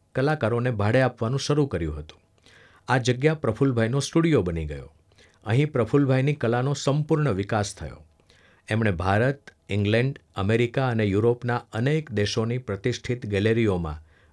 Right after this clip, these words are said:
વિવિધ ચિત્ર પ્રદર્શનો યોજ્યા. ઈસવીસન બે હજાર બાવીસમાં એક ગોઝારી ઘટના બની. પ્રફુલ્લભાઈ દુકાનમાંથી ખરીદી કરીને ઘેર આવતા હતા, ત્યારે ઠેસ વાગતા તેઓ નીચે પડી ગયા.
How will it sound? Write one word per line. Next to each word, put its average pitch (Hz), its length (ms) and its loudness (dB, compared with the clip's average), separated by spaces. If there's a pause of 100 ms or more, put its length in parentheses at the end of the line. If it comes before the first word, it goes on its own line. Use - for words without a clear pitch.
વિવિધ 110 320 2 (160)
ચિત્ર 120 300 -2
પ્રદર્શનો 98 580 -4
યોજ્યા. 76 440 -8 (360)
ઈસવીસન 160 540 4
બે 135 140 6
હજાર 135 220 4
બાવીસમાં 135 680 2 (180)
એક 127 160 0
ગોઝારી 113 480 4
ઘટના 104 400 -2
બની. 73 320 -6 (680)
પ્રફુલ્લભાઈ 151 500 4
દુકાનમાંથી 147 640 0
ખરીદી 135 400 0
કરીને 127 380 0
ઘેર 113 300 0
આવતા 95 280 -2
હતા, 90 360 -6 (580)
ત્યારે 127 200 0
ઠેસ - 440 0
વાગતા 120 320 -2
તેઓ 135 280 0
નીચે 107 320 2
પડી 82 280 -4
ગયા. 69 240 -10